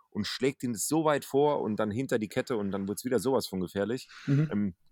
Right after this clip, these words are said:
Speaker 1: und das ist halt auch so eine Komponente irgendwie, wo ich sag, okay, der, der, der macht jetzt hier nicht den Giggelgackel hinten raus, ne, und probiert immer kurz rauszuspielen, weil's halt auch Mannschaftstaktik ist,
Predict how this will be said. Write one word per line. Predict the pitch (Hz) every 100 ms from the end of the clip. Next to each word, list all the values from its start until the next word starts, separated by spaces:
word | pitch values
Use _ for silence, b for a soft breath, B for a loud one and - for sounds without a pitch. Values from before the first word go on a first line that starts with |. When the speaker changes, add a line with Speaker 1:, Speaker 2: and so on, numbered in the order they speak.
| _ _
Speaker 1:
und | - 113
das | - -
ist | 120
halt | 113
auch | 135
so | -
eine | 90
Komponente | - 98 107 98 95 101
irgendwie, | 98 95 87 85
wo | 98
ich |
sag, | - 113
okay, | 104 151
der, | 139 -
der, | 107 98 -
der | 98
macht | 110 139
jetzt | 127
hier | - 104
nicht | -
den | 101 85
Giggelgackel | 110 202 190 135 120
hinten | 127 - 123
raus, | 120 131 151 -
ne, | 110
und | 101
probiert | - 101 117
immer | 98 110
kurz | - 123 -
rauszuspielen, | 113 - - 147 143
weil's | 101 104
halt | 107
auch | 87 87
Mannschaftstaktik | 202 131 - - - -
ist, | 147 170